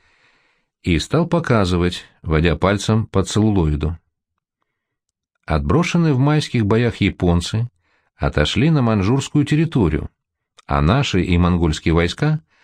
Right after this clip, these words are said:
выставив охранение к самой границе, судя по карте, занимали позиции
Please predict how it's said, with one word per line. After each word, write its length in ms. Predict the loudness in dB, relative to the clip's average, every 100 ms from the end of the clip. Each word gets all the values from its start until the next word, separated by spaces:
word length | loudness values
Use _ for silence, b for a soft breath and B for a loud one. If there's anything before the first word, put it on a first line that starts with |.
| b b b b b
выставив 540 | -4 0 0 0 -2 0
охранение 640 | -4 0 0 2 2 0
к 40 | -2
самой 320 | 0 0 2
границе, 640 | 2 2 0 -2 -4 -6 -8 _ _ _ -20 -8
судя 300 | -2 0 2
по 140 | -2
карте, 320 | 0 -2 0
занимали 420 | 0 2 0 0
позиции 680 | 0 0 0 0 -2 -2 -4